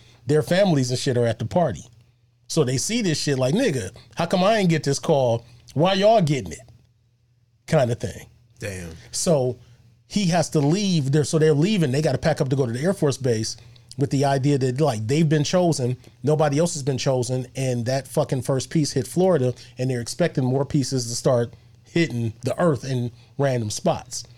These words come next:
Speaker 2: Oh,
Speaker 1: So this is the
Speaker 2: shit.
Speaker 1: idea for the survival of this shit. But then where I left off, and this is still is a spoiler because this is still, like, really setting up the whole thing. The thing was is that apparently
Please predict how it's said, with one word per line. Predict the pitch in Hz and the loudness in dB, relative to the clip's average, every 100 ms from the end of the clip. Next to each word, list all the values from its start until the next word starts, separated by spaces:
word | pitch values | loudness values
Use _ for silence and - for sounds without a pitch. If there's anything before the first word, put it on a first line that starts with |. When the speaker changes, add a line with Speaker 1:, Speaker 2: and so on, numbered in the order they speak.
| - - - | -20 -20 -14
Speaker 2:
Oh, | 107 | -8
Speaker 1:
So | 104 147 | -2 2
this | 147 165 | 2 2
is | 156 | 0
the | 143 | -2
Speaker 2:
shit. | 143 | 0
Speaker 1:
idea | 139 135 143 135 | 0 2 2 0
for | - 127 120 | 0 0 0
the | 113 | -2
survival | 123 127 160 175 135 | -2 0 2 2 2
of | 120 | 0
this | 123 | -2
shit. | - 123 120 - - - | -2 -2 -4 -12 -16 -4
But | 131 | -2
then | 151 143 135 123 - - - - | 2 2 0 -4 -10 -20 -12 0
where | 156 | 0
I | 147 165 | 2 2
left | 170 160 - | 4 2 2
off, | 165 117 110 | 0 0 -4
and | 117 | -6
this | 123 - | -4 -2
is | 143 | -2
still | 123 - 147 | -2 0 0
is | 135 110 | 0 -4
a | |
spoiler | 107 - 120 107 | -6 -2 0 -2
because | 104 120 | -4 -4
this | 120 - | -4 -6
is | 110 | -6
still, | - 117 107 | -4 -4 -4
like, | 104 | -4
really | 110 101 | -4 -4
setting | - 110 | -4 -4
up | 113 | -4
the | 107 | -4
whole | 101 95 | -4 -4
thing. | 127 92 - - _ _ _ _ - - | -6 -8 -12 -20 _ _ _ _ -20 -10
The | 107 | -10
thing | 101 160 180 | -2 0 2
was | 160 160 117 | 2 0 -2
is | 107 | -8
that | 104 98 - - - - - - _ - _ - | -8 -10 -16 -20 -20 -20 -20 -20 _ -20 _ -10
apparently | 120 - 185 202 180 170 | -6 0 2 2 2 2